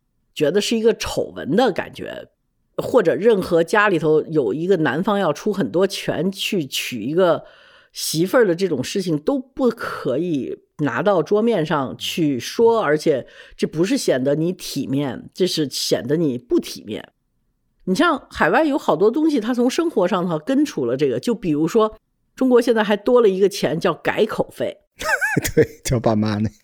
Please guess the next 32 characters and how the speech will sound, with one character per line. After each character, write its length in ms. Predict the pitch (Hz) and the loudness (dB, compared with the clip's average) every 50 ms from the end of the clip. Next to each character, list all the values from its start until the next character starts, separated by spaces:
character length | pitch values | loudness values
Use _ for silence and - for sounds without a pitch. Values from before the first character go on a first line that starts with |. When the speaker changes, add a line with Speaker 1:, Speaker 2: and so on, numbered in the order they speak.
| _ _ _ | _ _ _
Speaker 1:
首 220 | - - 170 135 113 | -6 -2 -2 -2 2
先 200 | - 247 269 254 | 2 4 4 4
我 140 | 208 151 139 | 4 2 4
为 180 | 175 254 254 | 4 4 4
什 140 | 190 - 160 | 4 2 0
么 100 | 156 175 | 0 2
要， 180 | 208 196 170 135 | 2 2 2 2
不 240 | 123 - - 147 160 | 0 -4 -4 -2 0
是 140 | - - 277 | 2 2 0
我 180 | 175 - - | 0 0 0
爸 160 | - 165 147 | 2 2 4
妈 200 | 139 147 147 151 | 4 4 4 4
的 120 | 147 147 127 | 4 2 0
人， 180 | 107 113 139 | 0 0 0
我 100 | 143 139 | 0 2
为 120 | 156 180 185 | 2 2 2
什 60 | 175 | 2
么 80 | 156 165 | 2 2
要 100 | 156 151 | 0 0
叫 160 | - 156 120 | 0 0 0
他 100 | - 160 | 0 0
爸 160 | 165 160 131 | 0 0 2
妈？ 280 | 131 147 147 156 151 - _ _ _ _ _ _ _ _ _ _ _ _ _ | 2 2 0 0 -2 -10 _ _ _ _ _ _ _ _ _ _ _ _ _
我 160 | - 185 185 | 2 4 6
就 120 | 190 233 226 | 6 6 4
从 380 | - - - - - 165 202 | 4 0 -4 -2 2 4 4
来 180 | 254 277 247 226 | 6 6 6 4
不 160 | 196 214 208 | 4 2 2
明 200 | 170 160 147 139 | 2 2 2 2
白 140 | 151 175 165 | 4 4 4
这 160 | 156 165 156 | 4 4 2
个， 180 | 143 143 143 | 4 2 2